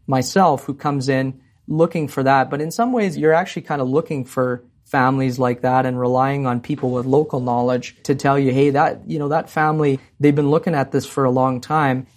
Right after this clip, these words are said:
They haven't been able to start those conversations. Can you come in and sort of help start that conversation with them?" And that, and that's a big part of what the lawyer does, as opposed to just putting together the land deal and the will.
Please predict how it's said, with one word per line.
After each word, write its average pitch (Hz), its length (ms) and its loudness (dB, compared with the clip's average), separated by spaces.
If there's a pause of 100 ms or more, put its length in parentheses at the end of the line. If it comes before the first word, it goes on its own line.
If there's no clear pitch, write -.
They 143 160 0
haven't 160 300 0
been 147 120 0
able 139 240 0
to - 60 -8
start 131 240 0
those 123 160 -4
conversations. 127 800 -2
Can 143 180 -6
you 151 120 -4
come 131 280 -2
in 131 180 0
and 120 140 0
sort 123 200 0
of 117 60 0
help 131 380 0
start 131 400 -2
that 127 220 -4
conversation 123 640 -2
with 127 220 0
them?" 120 180 -2
And 131 120 -2
that, 156 100 0
and 190 160 2
that's 196 180 0
a 156 60 4
big 139 240 0
part 127 220 0
of 123 40 0
what 120 180 0
the 120 80 -4
lawyer 120 300 2
does, 120 300 0
as 127 160 -2
opposed 123 420 -4
to 131 80 -6
just 120 300 -6
putting - 260 -6
together 127 400 -6
the - 120 -6
land 131 320 -6
deal 139 280 -6
and 123 220 -4
the 120 60 -4
will. 120 300 -4